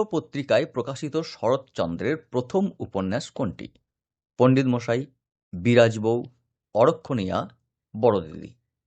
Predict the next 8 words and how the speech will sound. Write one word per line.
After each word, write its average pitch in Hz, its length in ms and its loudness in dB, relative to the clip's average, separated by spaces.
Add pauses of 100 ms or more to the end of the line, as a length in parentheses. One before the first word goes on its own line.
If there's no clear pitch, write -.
(120)
কোনটি 190 280 0
হবে 107 220 -6
সঠিক - 300 -8
উত্তর? - 260 -18 (440)
ভারতবর্ষ 156 580 0 (160)
পত্রিকায় 113 580 -2
প্রকাশিত 117 520 -6
শরৎচন্দ্রের 113 920 -4